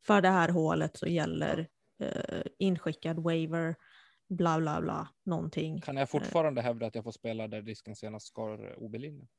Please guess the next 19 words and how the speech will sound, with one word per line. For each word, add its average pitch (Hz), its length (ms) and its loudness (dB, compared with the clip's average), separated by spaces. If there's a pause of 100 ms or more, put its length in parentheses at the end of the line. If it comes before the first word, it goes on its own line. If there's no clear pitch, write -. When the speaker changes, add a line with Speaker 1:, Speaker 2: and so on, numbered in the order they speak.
(100)
Speaker 1:
Nej. 196 380 2 (1300)
Speaker 2:
Okej. 220 100 4
Speaker 1:
Inte 208 240 6
om 196 360 6
waivern 175 400 4
är 165 60 2
inskickad, 175 600 0
för 185 80 0
då 190 120 6
är 208 60 8
det 208 60 10
ju 196 100 8
godkänt 190 600 2
att 165 220 -2
hålet 170 420 -2
ska 160 220 -2
spelas 165 500 -2
med 180 180 -2
drop - 160 -8